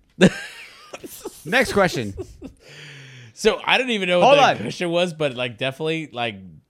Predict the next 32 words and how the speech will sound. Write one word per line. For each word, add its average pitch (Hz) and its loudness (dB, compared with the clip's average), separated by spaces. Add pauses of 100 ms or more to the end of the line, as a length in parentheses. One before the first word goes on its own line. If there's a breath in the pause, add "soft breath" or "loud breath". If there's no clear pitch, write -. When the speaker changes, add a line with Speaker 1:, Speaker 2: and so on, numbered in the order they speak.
(400)
Speaker 1:
dudes 123 -8
with 117 -10 (640)
dicks 110 -12 (200)
or 117 -6
chicks 127 -12
with 95 -12
dicks, - -14 (100)
I'd 92 -12
definitely 85 -14
do - -20
that 64 -20
instead 85 -16
of 85 -20
the 80 -20
other 73 -20
way 73 -20
Speaker 2:
Same, 104 -10
Speaker 1:
around. 82 -20
Speaker 2:
same. 101 -14
Speaker 1:
Yeah, - -16 (200)
yeah. 82 -16
Speaker 2:
Hundred 127 -8
percent. 95 -16
Speaker 1:
Tits. - -16
Speaker 2:
What? 220 -8 (180)
Actually, 254 -6
Speaker 1:
At 156 -2
least 196 0
I 185 2
have 135 -4
tits. - -16
Speaker 2:
sometimes 330 -6